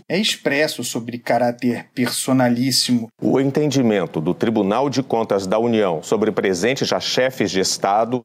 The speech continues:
Speaker 2: é de dois mil e dezesseis. Na ocasião, o T C U determinou que só são personalíssimos itens como medalhas, bebidas, perfumes, camisas, e que pedras preciosas dadas a chefes de Estado são patrimônios da União,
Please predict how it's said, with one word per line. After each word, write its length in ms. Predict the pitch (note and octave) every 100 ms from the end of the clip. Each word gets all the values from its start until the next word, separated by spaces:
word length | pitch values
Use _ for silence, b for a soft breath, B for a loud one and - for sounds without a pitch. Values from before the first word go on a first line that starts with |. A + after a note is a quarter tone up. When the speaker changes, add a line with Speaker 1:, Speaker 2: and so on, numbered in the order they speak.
| -
Speaker 2:
é 220 | A#2 B2
de 260 | C3 F#2+ G2+
dois 240 | A2 F#2+
mil 160 | B2 F3+
e 40 |
dezesseis. 680 | E3 E3 D#3 F2 D#2 - - B B
Na 120 | A#2
ocasião, 460 | C3 C#3+ B2+ E3 F#3
o 40 |
T 140 | D#3+
C 160 | D3 D#3
U 80 | E3
determinou 720 | C#3+ D3 E3+ E3+ D3 A#2 G2
que 160 | - A#2
só 160 | B2
são 240 | A2 - E3
personalíssimos 1120 | B2+ A#2+ F3+ E3+ C3+ B2 F#3 - E3+ C3+ C#3+
itens 340 | E3 D3 C#3
como 240 | - A2+ F#2
medalhas, 640 | F2 F#2+ C3+ D3 C3+ A#2
bebidas, 600 | G#2 F#2+ A2 D3+ C3 B2+
perfumes, 680 | - F2 - B2 C3 B2+ -
camisas, 680 | D#3 C#3 C3 G2 D#2+ - - B B B
e 80 | G#2
que 140 | B2+
pedras 440 | - A#2+ A#2 A#2+ -
preciosas 840 | C3+ B2+ C3 A#2 G2+ A#2 B2+ A#2
dadas 460 | A2 G#2 G2 F#2 F#2
a 60 |
chefes 420 | F2 C3 B2+ A#2 G2
de 80 |
Estado 540 | G2 - - F#2+ G#2+ B2 B B
são 240 | - A#2+ A2+
patrimônios 880 | A#2+ - A2 G#2 A2+ C#3 D3+ B2+
da 140 | G#2 G#2+
União, 720 | A2+ D#3+ F#3+ F#3 G#2 D#2+